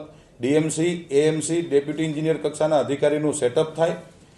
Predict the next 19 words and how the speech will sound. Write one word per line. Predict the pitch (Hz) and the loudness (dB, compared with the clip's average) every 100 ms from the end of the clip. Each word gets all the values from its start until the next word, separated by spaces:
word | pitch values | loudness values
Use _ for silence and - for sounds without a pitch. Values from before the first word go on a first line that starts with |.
| - - | -20 -4
જે | 139 185 | 2 4
લોકોની | 190 190 190 185 | 4 4 2 2
ફરિયાદ | 135 175 175 180 | 4 6 6 6
હતી, | 175 190 | 2 2
અને | 170 170 | 2 2
સરકારમાંથી | - 143 170 170 170 165 | 2 2 2 2 2 0
અમે | 170 170 | -2 -2
લોકો | 165 170 | -2 -2
ગ્રાન્ટ | 135 131 143 147 | 2 2 2 0
પણ | 156 | 0
વધુ | 156 160 | 0 2
માગી | 151 151 156 | 2 2 0
શકીએ | 151 151 170 170 - - - - - | -2 -2 -4 -6 -14 -20 -20 -20 -8
વિકાસ | 139 170 160 | 0 4 4
કામો | 165 156 | 4 2
માટે. | 151 151 139 | 2 2 2
માટે | 120 151 165 | 2 4 4
અમે | 160 | 4
લોકોએ | 151 151 | 2 2